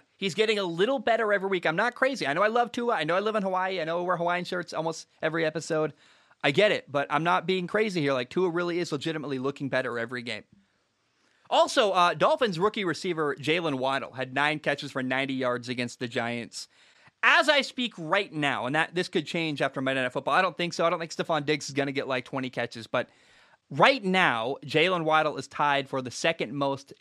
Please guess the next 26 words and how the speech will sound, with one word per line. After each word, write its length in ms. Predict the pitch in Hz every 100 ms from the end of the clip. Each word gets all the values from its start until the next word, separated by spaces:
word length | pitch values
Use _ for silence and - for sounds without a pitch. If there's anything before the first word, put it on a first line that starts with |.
| _
catches 500 | - 135 - 135 117
in 140 | -
the 120 | 127 123
N 60 |
F 140 | 120 120
L. 240 | 120 120 - _
Cooper 260 | - 220 220
Kupp 220 | 220 190
has 120 | 175
a 80 | 156
hundred 300 | 143 175 165
catches, 380 | - 147 151 135
and 120 | 147
then 80 | 143
you 80 | 147
got 200 | 143 -
Keenan 320 | - 214 190
Allen, 320 | 175 170 160
Tyreek 400 | 151 156 156 143
Hill, 220 | - 135
and 120 | 131 117
Jaylen 300 | 131 131 127
Waddle. 260 | 123 123
They 200 | 123 139
all 180 | 127 131
have 160 | 123